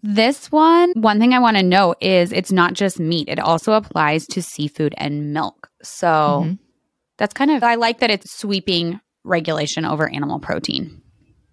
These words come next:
Speaker 2: So I saw a couple, I read a couple different articles, and one of them <laughs> did this as a summary. It said, "One, ban on cell-based food production subject to parliament approval.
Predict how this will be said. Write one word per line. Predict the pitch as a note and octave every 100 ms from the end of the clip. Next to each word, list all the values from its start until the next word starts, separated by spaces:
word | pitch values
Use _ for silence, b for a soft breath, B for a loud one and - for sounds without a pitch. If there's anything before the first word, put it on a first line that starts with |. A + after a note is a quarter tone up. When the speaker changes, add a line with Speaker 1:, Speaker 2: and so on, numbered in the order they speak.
| _ _ -
Speaker 2:
So | - G#3
I | G#3
saw | G3+ - - G3+ G#3 A3+
a |
couple, | - G3 F#3+ F#3 F#3 F3 -
I | -
read | F#3 G#3+ G3
a |
couple | - F3+
different | E3 E3 D3+
articles, | C#3+ C#3+ D#3
and | C#3+ D#3+
one | D#3
of | E3+
them | F#3+ E3+
<laughs> | -
did | D#3+ D#3
this | D#3+ D#3+ F#3+
as |
a | E3
summary. | D#3+ D3+ D3 E3+ G3 G#3+ B B B _
It | E3+
said, | E3+ D#3 D3
"One, | E3+ E3+ G#3+ C#4+ b b b b _
ban | F#3+ F#3 G#3
on | A#3 G3+
cell-based | G3 F#3+ F#3 F3+ - F#3 E3+ E3+ -
food | F#3 -
production | - E3+ - F3
subject | F3 E3 D3+ E3
to | -
parliament | G3 E3 D#3 E3+ F3
approval. | F3+ D#3+ D3 D3+ -